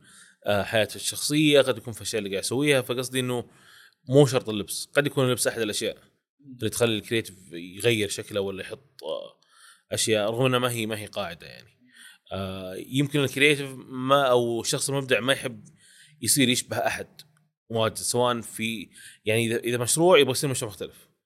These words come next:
إذا فكرة بس شيء فكرة مختلفة، إذا اللبس يبغى يصير مختلف. يعني، إذا الناس فجأة صاروا ملونين، تلاقي كرياتيف لابس ثوب،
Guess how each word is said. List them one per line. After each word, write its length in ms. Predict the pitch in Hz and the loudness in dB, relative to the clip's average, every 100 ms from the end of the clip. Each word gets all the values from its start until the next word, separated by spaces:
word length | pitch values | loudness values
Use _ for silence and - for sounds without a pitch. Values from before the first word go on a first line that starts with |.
| _ - - _ | _ -20 -20 _
إذا 200 | 135 127 | 6 6
فكرة 260 | 127 165 147 | 6 4 2
بس 120 | 120 | -2
شيء 200 | 123 135 | -2 -4
فكرة 220 | 117 117 | -4 -6
مختلفة، 440 | 107 110 95 98 - | -6 -6 -6 -6 -2
إذا 200 | 196 196 | 2 6
اللبس 360 | 160 143 170 131 | 6 4 2 -2
يبغى 80 | 123 | -2
يصير 180 | 143 | -2
مختلف. 300 | 120 104 92 | -2 -4 -2
يعني، 320 | 135 131 110 - _ _ _ - - _ _ - | 2 2 0 -6 _ _ _ -20 -20 _ _ 4
إذا 120 | 135 | 6
الناس 280 | 143 160 - | 8 6 4
فجأة 180 | 165 151 | 2 2
صاروا 240 | 156 139 | 2 2
ملونين، 460 | 135 127 127 135 156 | 2 0 2 0 2
تلاقي 180 | 139 | 0
كرياتيف 340 | 127 147 143 123 | 0 -2 -2 0
لابس 380 | 127 117 - - | 0 2 -2 -2
ثوب، 160 | 107 | -4